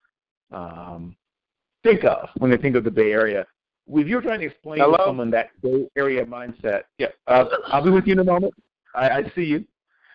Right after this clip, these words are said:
Speaker 1: Uh, I will.
Speaker 2: Okay.
Speaker 1: I'm, I'm just right on with Arian.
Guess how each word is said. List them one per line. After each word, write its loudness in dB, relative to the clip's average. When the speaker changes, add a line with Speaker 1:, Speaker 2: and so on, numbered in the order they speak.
Speaker 1:
Uh, 4
I 0
will. 6
Speaker 2:
Okay. -10
Speaker 1:
I'm, 0
I'm 2
just -6
right 0
on 4
with 0
Arian. -2